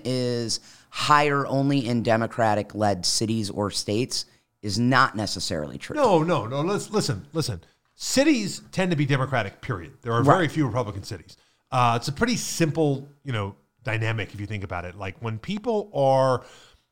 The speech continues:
Speaker 2: forced to live in close proximity to each other, they're forced to cooperate more. They're, they're,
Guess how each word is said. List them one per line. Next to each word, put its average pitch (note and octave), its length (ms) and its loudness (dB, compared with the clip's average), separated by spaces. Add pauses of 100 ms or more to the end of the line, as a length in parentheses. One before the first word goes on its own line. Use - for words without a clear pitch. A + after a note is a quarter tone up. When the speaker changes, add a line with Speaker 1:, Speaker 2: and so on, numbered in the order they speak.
(420)
Speaker 2:
forced F#3 520 4
to F3+ 80 2
live B2+ 500 0 (100)
in A2+ 300 -6
close D#3 320 0
proximity B2 600 -2
to G2 160 -8
each - 140 -10
other, F#2+ 300 -6 (360)
they're C#3+ 360 0
forced E3 320 -2
to D#3 60 -2
cooperate D3+ 580 2
more. D3 420 0 (300)
They're, C3 400 2
they're, A2+ 420 0